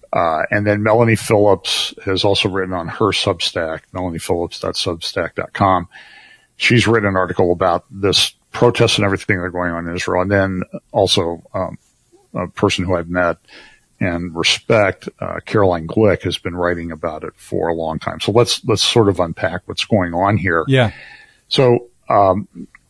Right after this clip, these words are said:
Speaker 1: Netanyahu lost. Uh, his, his government fell apart. He had a very narrow coalition a couple years ago.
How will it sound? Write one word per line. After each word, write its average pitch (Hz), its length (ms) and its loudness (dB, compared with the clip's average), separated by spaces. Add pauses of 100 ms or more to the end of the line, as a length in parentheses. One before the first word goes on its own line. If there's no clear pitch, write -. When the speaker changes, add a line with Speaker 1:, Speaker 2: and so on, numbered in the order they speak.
(760)
Speaker 1:
Netanyahu 117 920 4
lost. 90 680 2
Uh, 92 200 -2
his, 107 220 0
his 101 220 -2
government 117 380 4
fell 107 240 0
apart. 90 560 -2
He 107 100 -2
had 98 100 2
a 92 40 -4
very 98 320 0
narrow 92 420 0
coalition 92 880 -2 (600)
a 107 60 0
couple 101 240 0
years 87 280 -4
ago. 80 280 -10